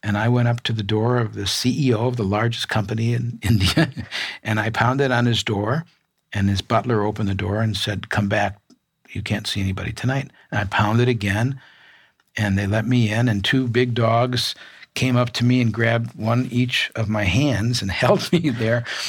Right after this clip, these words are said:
And Rusi Modi, wearing pajamas, came up, uh, and he had been eating dinner. They ate dinner very late in India. And he looked at me and says, "Who the hell are you? What do you want? What are you doing in my house? It's midnight." <laughs>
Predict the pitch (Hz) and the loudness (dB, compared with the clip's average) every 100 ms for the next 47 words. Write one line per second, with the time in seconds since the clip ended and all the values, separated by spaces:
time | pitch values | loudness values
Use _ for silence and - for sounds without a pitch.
0 | - - - - - 110 123 123 147 127 | -10 -14 -16 -12 -2 2 2 2 2 4
1 | 131 135 160 131 120 113 120 123 120 101 | 4 4 2 0 0 2 4 4 2 -2
2 | - 113 123 117 127 147 139 - - 120 | -4 0 2 4 2 0 -2 -4 0 2
3 | 120 131 - 110 113 110 - 107 101 110 | 2 0 -4 -2 0 -2 -4 -2 0 0
4 | 107 113 107 104 131 135 104 104 113 120 | 2 2 2 2 0 0 -2 -2 -4 -4
5 | - _ - 120 120 110 110 110 160 131 | -12 _ -2 2 2 0 -2 -2 -2 -2
6 | 95 101 120 - _ - - - - - | -2 0 -2 -6 _ -20 -20 -20 -20 -20
7 | _ - 101 101 117 120 123 120 113 123 | _ -4 0 2 2 2 2 2 2 0
8 | - - _ - 311 247 190 254 247 311 | -4 -8 _ 2 4 6 6 4 4 4
9 | 269 - 87 - - 160 156 294 294 302 | 4 0 -6 -14 -20 -2 2 4 4 6
10 | 269 247 269 285 277 247 190 269 277 - | 4 4 4 4 4 6 6 4 2 0
11 | 160 208 311 320 - - - - | -2 2 2 4 0 0 -6 -8